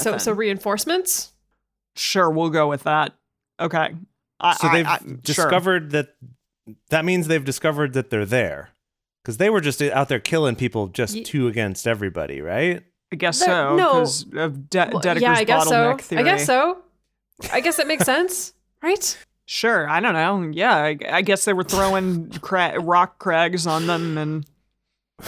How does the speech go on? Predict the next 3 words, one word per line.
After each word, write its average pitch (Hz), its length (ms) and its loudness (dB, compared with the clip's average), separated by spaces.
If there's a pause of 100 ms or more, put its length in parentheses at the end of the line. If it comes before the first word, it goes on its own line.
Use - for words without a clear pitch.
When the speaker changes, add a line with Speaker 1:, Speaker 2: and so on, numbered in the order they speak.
(180)
Speaker 2:
stuff. - 720 0
Speaker 1:
<laughs> - 60 -20 (880)
Speaker 2:
Okay. 190 400 4